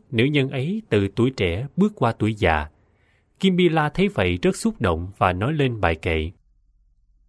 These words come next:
Một trăm mười tám. Như bị lời trụ yếm, tuổi già đến áp đảo. Dung sắc bị đổi khác, nhưng cũng dung sắc trước. Vị ấy như thế nào? Không có gì thay đổi. Nhưng ta chớ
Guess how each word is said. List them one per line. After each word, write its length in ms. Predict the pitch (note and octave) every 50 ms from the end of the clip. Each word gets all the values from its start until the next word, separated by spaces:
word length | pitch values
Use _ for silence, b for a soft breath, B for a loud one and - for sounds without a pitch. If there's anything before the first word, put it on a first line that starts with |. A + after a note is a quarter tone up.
| _ _ _ _ _ _ _ _ _ _ _ _ -
Một 220 | B2 A#2+ B2+ A#2+ -
trăm 180 | D#3 D3 C3+
mười 140 | A2 G2 E2+
tám. 400 | - - G#2 G#2 A#2 D#3 F#3+ G#3 G3+ _ _ _ _ _ _ _ _ _ _ _ _ _ _ _ _ _ _ _ -
Như 160 | F3+ G3 G#3
bị 200 | D3+ B2 A2 A#2
lời 320 | A2+ A2 G2+ G2 F#2 F#2 F#2+ -
trụ 180 | - G#2+ G2 G#2+
yếm, 380 | - C#3 B2 C3 D#3+ G3+ A#3 A3+ - _ _ _ _ _ _ _ _ _
tuổi 180 | - C3+ D3 D3+ C#3
già 400 | - G#2+ F2+ F2 F2+ F2 F2 - -
đến 240 | D3 C3 D3 F3 F3
áp 280 | - - F#3 G3 - -
đảo. 400 | G#2+ F2 E2 E2 G#2+ E3 F#3 - _ _ _ _ _ _ _ _ _ _ -
Dung 200 | D#3+ E3+ F3+ F3
sắc 400 | E3+ - A3+ A#3 A#3 _ _ -
bị 180 | B2+ G#2 G2+ G#2
đổi 200 | A2 F#2+ G2+ A#2+
khác, 300 | - - F#3 G#3 A#3 A#3 _ _ _ _ _ _ _ _ _ _ -
nhưng 220 | D3+ D#3+ E3 D#3+ -
cũng 340 | - G#2 F2 A2+ D#3+ D#3 D3
dung 160 | C#3+ C#3 B2+
sắc 260 | - F#3+ F3+ - -
trước. 220 | - G#3 A#3 A#3+ A#3+ - _ _ _ _ _ _ _ _ _ _
Vị 140 | - A#2+ B2+
ấy 260 | - D3 C#3+ E3+ G3
như 220 | G#3+ G3 F3 E3 D#3+
thế 180 | - E3+ F3
nào? 380 | C#3 A2 F2 E2+ E2 D#2+ D#2 - _ _ _ _ _ _ _ _
Không 300 | _ - - F#3 F3 E3
có 100 | - F#3
gì 320 | E3+ C3 G#2 F#2+ F2 E2 - -
thay 160 | B2+ C3 A#2+
đổi. 320 | G#2 E2+ D#2 D#2 F2+ D3 E3+ - _ _ _ _ _ _ _ _ _ _ -
Nhưng 220 | E3 F3 F3 E3+
ta 300 | - D#3+ D3+ D#3 D3+ D3
chớ 240 | C#3 - F#3 G3